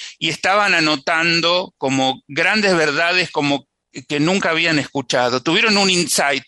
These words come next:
tan importante que cada, este, expositor que terminaba agradecían y no podían acreditar un poco lo que habían escuchado, ¿no?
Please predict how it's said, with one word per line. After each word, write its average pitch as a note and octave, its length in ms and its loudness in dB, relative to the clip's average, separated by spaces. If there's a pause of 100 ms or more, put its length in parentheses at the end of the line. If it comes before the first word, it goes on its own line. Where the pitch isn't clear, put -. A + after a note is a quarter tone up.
(140)
tan A3 180 -2
importante C#3 1000 -2 (400)
que D3+ 220 -4
cada, G#3+ 520 0
este, B2+ 920 -2
expositor D3 640 -2
que E3 100 -2
terminaba D3+ 800 2
agradecían C#3 1120 0
y D3 260 -8
no G#3+ 180 -2
podían A#3+ 300 0
acreditar F3 680 -2
un - 180 -10
poco G#3 200 -4
lo D#3+ 100 0
que C#3 80 -4
habían D#3+ 200 0
escuchado, A#2 640 -4
¿no? D3+ 280 -4